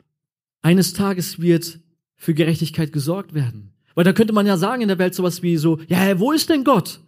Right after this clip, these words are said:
Wo ist denn euer Gott? Wo ist er denn? Wann wird er denn für Gerechtigkeit sorgen?“ Und ich kann dir sagen, „Oh, Gott wird für Gerechtigkeit sorgen, keine Sorge.“ Aber dann haben wir leider keine guten Karten. Weil wir leider alle von dieser Sündenkrankheit befallen sind. Wir alle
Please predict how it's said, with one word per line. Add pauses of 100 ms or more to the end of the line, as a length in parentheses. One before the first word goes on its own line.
Wo
ist
denn
euer
Gott?
Wo
ist
er
denn? (460)
Wann
wird
er
denn
für
Gerechtigkeit
sorgen?“ (280)
Und
ich
kann
dir
sagen,
„Oh,
Gott
wird
für
Gerechtigkeit
sorgen,
keine
Sorge.“ (960)
Aber
dann
haben
wir
leider
keine
guten
Karten. (920)
Weil
wir (540)
leider
alle
von
dieser
Sündenkrankheit
befallen
sind.
Wir
alle